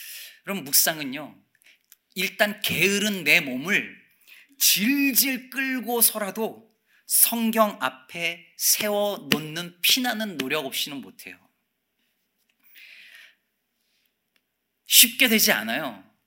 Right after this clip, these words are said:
해보신 분들은 알 거예요. 다른 일 할 거가 막 생각나죠. 바쁘죠.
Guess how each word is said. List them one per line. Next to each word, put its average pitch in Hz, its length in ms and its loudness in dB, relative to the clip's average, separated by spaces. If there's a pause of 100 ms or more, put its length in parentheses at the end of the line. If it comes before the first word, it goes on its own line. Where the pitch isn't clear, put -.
(260)
해보신 226 400 0
분들은 202 280 -6
알 113 220 -2
거예요. 127 380 -12 (880)
다른 220 420 2
일 226 80 4
할 226 240 0
거가 208 220 -2
막 190 140 -2
생각나죠. 170 1080 -2
바쁘죠. 156 800 -8